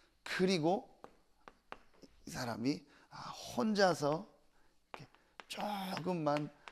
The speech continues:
하나님 앞에 기도하고 집중할 수 있도록. 그게 우리 어제 전도학 때도 주셨던 말씀입니다. 오늘 우리 말씀에 한 마음으로 이 사람이 혼자서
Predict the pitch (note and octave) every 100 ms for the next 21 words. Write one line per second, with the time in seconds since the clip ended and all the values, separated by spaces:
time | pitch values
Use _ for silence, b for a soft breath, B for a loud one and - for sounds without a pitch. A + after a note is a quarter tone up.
0 | - - D3+ D3 A#2+ G#2+ - C3 C3 -
1 | b b b b b _ _ - - E3
2 | D#3 A2+ G2 - C3 E3 - b b _
3 | - C#3+ - D#3 G#2+ - G2 - - -
4 | _ - D#3 E3 D3 A#2+ B2+ A#2+ b b
5 | b - G#2+ A2 - G#2 A#2 B2+ - A2+
6 | G#2 - - G#2 - G2+ F2+ F#2 - F#2+
7 | E2+ E2 _ _ - E2+ C3 C#3 B2 C3
8 | A2 A2 - A#2+ C3 - - G#3+ G#3 B2+
9 | B2 B2+ A#2+ A#2 G2+ B B B B B
10 | E3+ F3+ E3+ C#3+ C#3 B2 - - A#3+ A#3+
11 | A#3+ G#3 D#3 F3